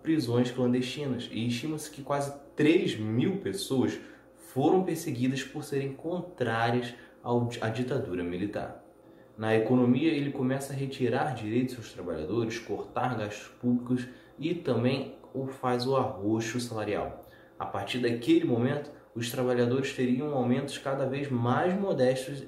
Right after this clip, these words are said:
e seriam aumentos inferiores à inflação. Isso gera uma insatisfação cada vez maior,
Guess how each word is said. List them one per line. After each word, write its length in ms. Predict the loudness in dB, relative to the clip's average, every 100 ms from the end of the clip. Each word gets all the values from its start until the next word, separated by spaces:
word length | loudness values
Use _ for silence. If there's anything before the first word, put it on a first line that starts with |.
| -2
e 140 | -2
seriam 580 | -2 -2 -2 0 -2 -2
aumentos 480 | -2 -2 -2 -4 -4
inferiores 1200 | 4 6 4 6 6 6 4 4 6 6 4 2
à 80 | -2
inflação. 720 | -4 -4 -2 -2 -4 -8 -12 -14 -20 -20 -20 -20 -2
Isso 260 | -2 0
gera 300 | 0 2 2
uma 120 | 2 0
insatisfação 600 | -2 -2 -4 -6 -4 -6
cada 420 | -6 -2 -2 0
vez 180 | -2 -4
maior, 440 | -6 -6 -6 -8